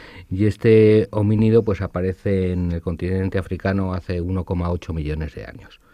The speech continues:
Los restos más antiguos procederían de los yacimientos situados en el lago Turkana, en, en, en Kenia, datados en esas fechas, y los restos hasta el momento más recientes proceden de Etiopía, de la depresión, de una depresión en Eritrea,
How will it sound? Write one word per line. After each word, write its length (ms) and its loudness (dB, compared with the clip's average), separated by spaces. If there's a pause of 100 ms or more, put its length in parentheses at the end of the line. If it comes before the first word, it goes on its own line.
(480)
Los 180 0
restos 260 -2
más 140 0
antiguos 720 2
procederían 800 -2
de 120 -4
los 120 -4
yacimientos 560 -6
situados 500 -6
en 80 -6
el 140 -4
lago 200 -4
Turkana, 560 -4
en, 320 -6
en, 520 -8
en 160 -4
Kenia, 420 -2 (400)
datados 460 -6
en 80 -6
esas 200 -6
fechas, 400 -6 (380)
y 220 0
los 200 0
restos 520 -4
hasta 220 -4
el 60 -2
momento 380 -2
más 140 -4
recientes 480 -6
proceden 500 -2
de 160 -2
Etiopía, 540 -2 (120)
de 260 -6
la 100 -6
depresión, 720 -2
de 60 -4
una 400 -4
depresión 560 -4
en 240 -4
Eritrea, 600 -4